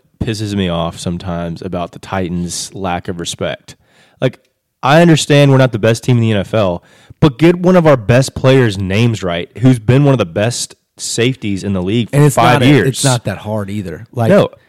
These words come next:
Speaker 1: and he's, he's, he's been one of the highest paid safeties for five years. Like, the fact that you don't know his name and you're an analyst on C B S, give
Speaker 2: Here we
Speaker 1: me
Speaker 2: go.
Speaker 1: a break.
Speaker 2: See, here's the thing. We didn't know it, but you're getting, you're getting mad right now. We just,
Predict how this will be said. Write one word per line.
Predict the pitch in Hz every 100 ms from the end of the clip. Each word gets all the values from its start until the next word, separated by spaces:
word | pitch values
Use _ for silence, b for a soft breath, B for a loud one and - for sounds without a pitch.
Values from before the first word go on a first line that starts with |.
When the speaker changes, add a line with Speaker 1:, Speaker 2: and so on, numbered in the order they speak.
| -
Speaker 1:
and | 151
he's, | 185 151 156
he's, | 135 185 180 - - b b b b _ _ _
he's | 139 185 165
been | 180 190 -
one | 127 156
of | 165
the | 139
highest | 135 151 139
paid | 160 135
safeties | - 131 131 117
for | 110
five | 101 110 113 110
years. | 95 110 - - - _ _ _ _ _ _ _ _ _
Like, | 135 - -
the | 131
fact | 143 139
that | 143
you | 127 139
don't | 143
know | 139 143
his | 139 120
name | 107 104 123
and | 117
you're | 120
an | 110
analyst | 104 101 113 123 123 120
on | 107
C | - 120
B | 107 90
S, | 95 131 -
give | - -
Speaker 2:
Here | 123
we | 131
Speaker 1:
me | 320
Speaker 2:
go. |
Speaker 1:
a | 120
break. | 110 113 135 131
Speaker 2:
See, | - 139
here's | 139 147 127
the |
thing. | 165 175
We | 127
didn't | 131 147 135
know | 143 131
it, | - _ -
but | 107 110 - _ _ -
you're | 117 110
getting, | 107 123 120 101
you're | - 110
getting | 123 127
mad | 131 151
right | 120
now. | 107 107
We | 123
just, | 123 -